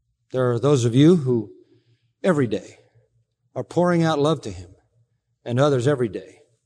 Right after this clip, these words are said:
betraying him, hating him. You either enthrone him, as Mary did, or you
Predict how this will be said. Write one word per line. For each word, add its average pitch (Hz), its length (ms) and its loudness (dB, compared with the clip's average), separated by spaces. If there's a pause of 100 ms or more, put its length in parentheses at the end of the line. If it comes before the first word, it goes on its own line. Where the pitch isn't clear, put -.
(960)
betraying 104 460 -6
him, - 120 -20 (1400)
hating 127 320 4
him. 87 140 -18 (720)
You 196 180 6
either 185 220 6
enthrone 196 340 2
him, 185 240 2 (840)
as 147 100 6
Mary 254 280 8
did, 208 280 6
or 233 340 4
you 214 480 6